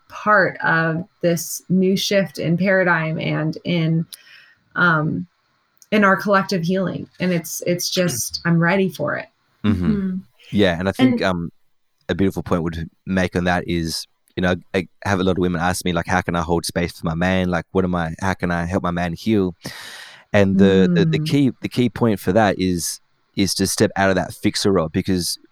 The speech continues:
Speaker 2: women can fall into that, "I need to fix my man. He's not where I want him to be." And this sense of, like, um, of, like, superiority o-, over the man, of that they, he needs to be something to, to be loved. And I always, my reply is always, like, "Can you love him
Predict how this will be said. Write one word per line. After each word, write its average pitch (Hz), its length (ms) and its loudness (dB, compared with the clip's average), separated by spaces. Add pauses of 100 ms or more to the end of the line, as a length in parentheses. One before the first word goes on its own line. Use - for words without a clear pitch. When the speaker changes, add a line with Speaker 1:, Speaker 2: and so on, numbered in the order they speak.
(120)
Speaker 2:
women 107 260 2
can 95 280 -2
fall 98 260 2
into 92 240 0
that, 90 200 2
"I 92 100 0
need 95 120 2
to 87 80 0
fix - 320 -4
my 92 120 2
man. 85 300 -2
He's 90 280 -2
not 98 240 0 (100)
where 92 160 2
I 90 40 4
want 90 180 0
him 87 80 -4
to 90 120 -4
be." 92 320 -4 (600)
And 98 140 2
this 92 140 -2
sense 110 260 0
of, 95 160 0
like, 92 260 2 (100)
um, 85 420 -2 (1700)
of, 101 80 4
like, 95 100 4
superiority 98 640 2
o-, 98 240 4
over 98 240 2
the 92 80 0
man, 90 240 0
of 85 140 -4
that 82 180 -4 (140)
they, 92 320 0 (180)
he 98 200 -4
needs 95 240 2
to 87 80 -4
be 92 140 0
something 87 680 -2
to, 87 300 0
to - 120 -12
be 87 160 -2
loved. 85 420 -2
And 92 140 -2
I 92 60 2
always, 92 320 0
my 101 80 0
reply 110 300 2
is 95 120 0
always, 92 160 0
like, 87 140 -4
"Can 101 160 -2
you 98 100 2
love 95 300 0
him 90 460 -6